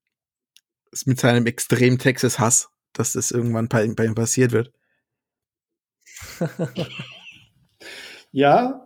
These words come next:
Speaker 3: dann, ähm, haben wir ja einen Gast für irgendwie
Speaker 1: Ja.
Speaker 3: zukünftige Folgen, wenn wir mal vielleicht auch über die Aggies sprechen müssen. Ähm, ja, leider Gottes gehen sie uns halt aus dem Weg, ne? Das ist halt immer so ein bisschen das, das Problem,
Speaker 1: Leider rennen sie
Speaker 3: dass man
Speaker 1: weg.
Speaker 3: da erstmal irgendwie den Anlass,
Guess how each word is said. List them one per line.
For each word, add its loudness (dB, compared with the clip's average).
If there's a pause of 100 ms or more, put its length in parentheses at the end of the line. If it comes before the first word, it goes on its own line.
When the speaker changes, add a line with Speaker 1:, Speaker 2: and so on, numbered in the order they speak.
(160)
Speaker 3:
dann, 2
ähm, 4
haben 4
wir 6
ja 4
einen 0
Gast -2
für 0
irgendwie -2
Speaker 1:
Ja. -10
Speaker 3:
zukünftige 4
Folgen, 0
wenn 0
wir -2
mal -2
vielleicht -8 (160)
auch -4
über 2
die 0
Aggies -2
sprechen 0
müssen. 0 (580)
Ähm, 2
ja, 0
leider 4
Gottes 2
gehen 2
sie -2
uns -4
halt -2
aus -4
dem 2
Weg, 4
ne? -2
Das -14
ist -8
halt 2
immer -4
so 0
ein 0
bisschen 0
das, -6
das -10
Problem, 2
Speaker 1:
Leider 6
rennen 4
sie 2
Speaker 3:
dass 4
man -2
Speaker 1:
weg. -
Speaker 3:
da -8
erstmal -2
irgendwie 2
den 0
Anlass, 4